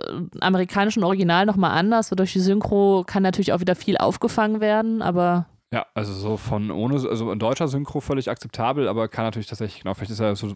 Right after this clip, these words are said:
Speaker 2: richtig schlecht, äh
Speaker 1: Ja, aber der hat auch so eine Schauspielausbildung gemacht und so, ne? Also,
Speaker 2: Ja.
Speaker 1: ja, das weiß ich nicht. Vielleicht sind die Ansprüche da anders oder vielleicht ist es, oh, das ist nur so ein trashiger Film, also müssen wir da irgendwie, äh,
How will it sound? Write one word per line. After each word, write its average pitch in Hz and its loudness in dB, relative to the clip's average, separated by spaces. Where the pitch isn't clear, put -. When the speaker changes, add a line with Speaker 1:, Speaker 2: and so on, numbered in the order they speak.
Speaker 2:
richtig 110 -8
schlecht, - -6
äh 104 -4
Speaker 1:
Ja, 98 -4
aber 202 -2
der - 2
hat 302 4
auch 320 4
so 285 0
eine 226 2
Schauspielausbildung 180 0
gemacht 175 -4
und 180 -6
so, 185 -8
ne? 208 -6
Also, 196 -12
Speaker 2:
Ja. 180 -12
Speaker 1:
ja, 185 -2
das 156 -6
weiß 156 -4
ich - -12
nicht. - -10
Vielleicht 226 0
sind 214 2
die 160 4
Ansprüche 175 -2
da 151 2
anders 160 -2
oder 156 -4
vielleicht 156 -2
ist 160 -6
es, - -6
oh, 190 6
das 214 6
ist 208 -2
nur 214 4
so 202 6
ein 190 4
trashiger 185 4
Film, 202 4
also 180 2
müssen 175 2
wir 165 4
da 156 4
irgendwie, 165 2
äh, 151 0